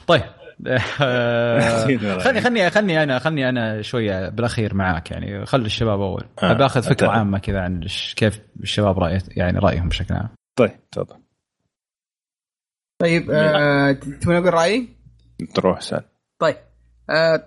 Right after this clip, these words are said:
Speaker 3: طبعًا ما، ما، يعني نواف وفيصل،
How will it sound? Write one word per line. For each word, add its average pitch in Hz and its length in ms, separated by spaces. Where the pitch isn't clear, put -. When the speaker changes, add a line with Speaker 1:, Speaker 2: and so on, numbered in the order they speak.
Speaker 3:
طبعًا 214 240
ما، 185 360
ما، 147 360
يعني 123 580
نواف 147 300
وفيصل، 131 420